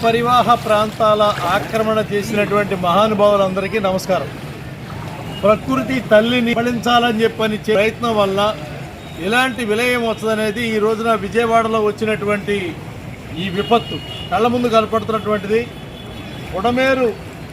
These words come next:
సాక్షాత్తు బుడమేరు వెళ్తున్నటువంటి వాగులో నిర్మాణాలు చేసుకోవటం వల్ల ఆ వాగు ఇళ్ళు దాటి పక్కన ఉన్నటువంటి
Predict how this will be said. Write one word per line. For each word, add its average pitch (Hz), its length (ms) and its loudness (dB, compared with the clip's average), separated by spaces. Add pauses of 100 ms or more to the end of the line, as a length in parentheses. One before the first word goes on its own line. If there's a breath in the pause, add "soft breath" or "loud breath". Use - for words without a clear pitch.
(320)
సాక్షాత్తు 233 600 0
బుడమేరు 262 460 -2
వెళ్తున్నటువంటి 247 640 -2
వాగులో 247 360 2 (140)
నిర్మాణాలు 247 560 0
చేసుకోవటం 220 440 -2
వల్ల 180 140 -2 (960)
ఆ 185 40 4 (140)
వాగు 247 320 0 (140)
ఇళ్ళు 262 200 -2 (120)
దాటి 214 320 0 (580)
పక్కన 226 260 -2
ఉన్నటువంటి 254 420 0